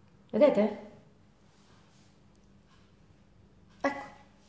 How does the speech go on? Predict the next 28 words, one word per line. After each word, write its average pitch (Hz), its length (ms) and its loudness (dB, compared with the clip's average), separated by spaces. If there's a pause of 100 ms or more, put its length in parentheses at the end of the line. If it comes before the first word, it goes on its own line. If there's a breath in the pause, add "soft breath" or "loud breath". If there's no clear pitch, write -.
(220)
questo 262 600 2
noi 180 260 2
lo 285 80 2
dobbiamo 170 460 2
togliere 214 420 0
perché - 400 -4
è 302 120 0
la 349 120 4
fibra - 380 -2
che 254 80 4
non 285 140 4
ci - 120 -4
serviva. - 440 -8 (500 loud breath)
Quindi 269 220 6
a 277 100 10
questo 466 280 8
punto 190 260 2
i 196 40 2
nostri 302 280 6
spicchietti - 520 -2
li 214 100 0
tagliamo 180 420 2 (340 loud breath)
semplicemente 214 840 4
a 170 60 -4
metà 170 520 2 (540)
e 277 120 0
li 339 120 6
inseriamo 339 720 6